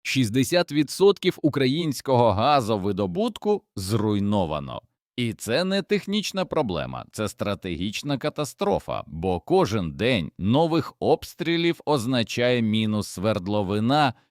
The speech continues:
мінус тисяча кубів, мінус надія на тепло в квартирах.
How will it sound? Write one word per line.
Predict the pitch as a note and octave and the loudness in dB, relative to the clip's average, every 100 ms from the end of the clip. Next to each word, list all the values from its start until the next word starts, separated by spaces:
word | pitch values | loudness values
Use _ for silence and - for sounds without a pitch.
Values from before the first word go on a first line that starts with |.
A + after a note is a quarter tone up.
| _ | _
мінус | E2+ F#2 G2 B2+ D#3 D#3+ | -4 0 0 0 -2 -4
тисяча | - D#3+ E3 C#3+ E3+ | -2 -2 -2 -4 -6
кубів, | - D#3+ A#2 F2 C#2+ _ _ _ | 0 0 2 -2 -6 _ _ _
мінус | E2+ G#2 A#2+ D3 E3+ F3 | -2 2 2 2 -2 -4
надія | F3 E3 F#2 G#2 C3+ | -2 -4 -2 0 0
на | D3 E3 | 0 -2
тепло | - D#3+ E2 E2 | -2 -4 -2 -2
в | E2+ | -2
квартирах. | - G2 - - E2 D2 B1+ - | -2 -2 -2 -4 -6 -6 -8 -10